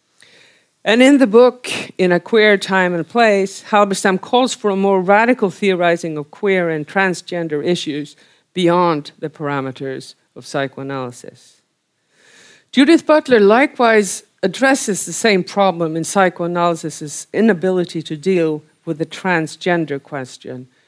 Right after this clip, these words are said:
in Undoing Gender, where she writes, quote,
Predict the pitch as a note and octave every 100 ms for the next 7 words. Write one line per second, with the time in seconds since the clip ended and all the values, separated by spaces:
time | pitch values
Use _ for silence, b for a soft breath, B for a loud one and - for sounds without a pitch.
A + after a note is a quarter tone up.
0 | _ D3+ D3+ D3 E3+ F3+ D#3+ D3+ D3 C#3+
1 | C#3+ C3 A#2+ B2 - - _ _ D3+ -
2 | C#3+ C3 A2 - - _ D#3 B2+